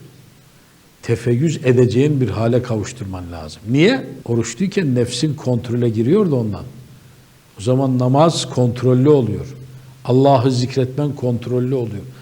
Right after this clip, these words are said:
Kur'an okuman kontrollü oluyor. Değil mi? Hazreti Davud Aleyhisselam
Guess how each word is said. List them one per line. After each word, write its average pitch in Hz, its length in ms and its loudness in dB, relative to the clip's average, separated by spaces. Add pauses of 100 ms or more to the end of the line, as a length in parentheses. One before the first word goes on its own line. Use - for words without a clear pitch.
(260)
Kur'an 160 360 6
okuman 170 640 2
kontrollü 123 580 2
oluyor. 113 340 4 (420)
Değil 104 160 -2
mi? 135 140 -2 (2000)
Hazreti 131 480 2
Davud 139 320 6
Aleyhisselam 131 1080 4